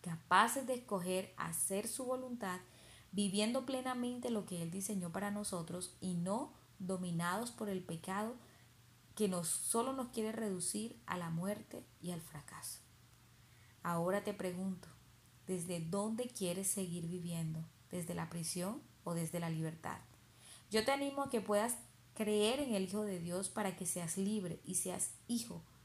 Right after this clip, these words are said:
porque el esclavo no queda para siempre en la casa, pero el hijo sí queda para siempre, y como hijo disfrutes de las bondades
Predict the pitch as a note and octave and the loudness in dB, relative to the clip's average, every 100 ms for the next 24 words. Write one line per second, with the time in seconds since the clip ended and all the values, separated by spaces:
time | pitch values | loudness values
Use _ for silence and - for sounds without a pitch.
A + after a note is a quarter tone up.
0 | - - F#3+ - F3+ E3+ E3 - A#3 A#3+ | -20 -8 -6 -4 -4 -2 -4 2 4 4
1 | G#3 G#3 - F#3 F#3+ F#3 G#3 G#3 G3+ F#3 | 0 -6 -2 0 0 0 0 2 0 0
2 | E3+ G3 F#3 F3+ - F3+ F3 E3 E3+ E3+ | 0 0 -2 -4 -4 -2 -2 -2 -4 -4
3 | F3 - - - - - F3+ E3 E3+ A3 | -4 -8 -16 -20 -20 -6 0 2 2 -2
4 | - C#4+ - - - F#3+ F#3+ F#3 E3 F3 | -4 -8 -8 -8 -2 -2 -2 -4 -2 -2
5 | E3+ E3 F3+ E3 E3 E3+ - - - - | -2 0 0 0 -2 -8 -12 -20 -12 -10
6 | - F#3 E3+ F#3+ C4 A3 F3 - F3+ F3+ | -2 0 2 4 4 2 -2 -4 -2 -2
7 | - G#3 A3 A#3+ A#3 G#3 F#3+ F3 E3+ E3 | -2 0 0 0 0 0 0 0 0 2
8 | F#3 A3 A#3+ | 2 2 0